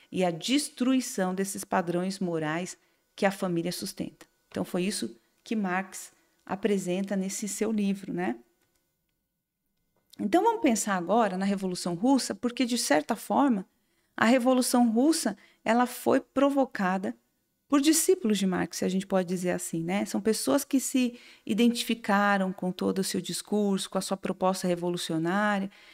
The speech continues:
Então, vamos conhecer um pouco o que foi a Revolução Russa. Então, a Rússia, ela foi, durante muito tempo, governada pela família Romanov. Então, são os czares, né? É,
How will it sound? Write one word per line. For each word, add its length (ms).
Então, 220
vamos 320
conhecer 500
um 80
pouco 560
o 120
que 280
foi 300
a 20
Revolução 540
Russa. 400
Então, 160
a 40
Rússia, 540
ela 240
foi, 460
durante 380
muito 300
tempo, 260
governada 720
pela 220
família 360
Romanov. 640
Então, 240
são 180
os 140
czares, 800
né? 240
É, 80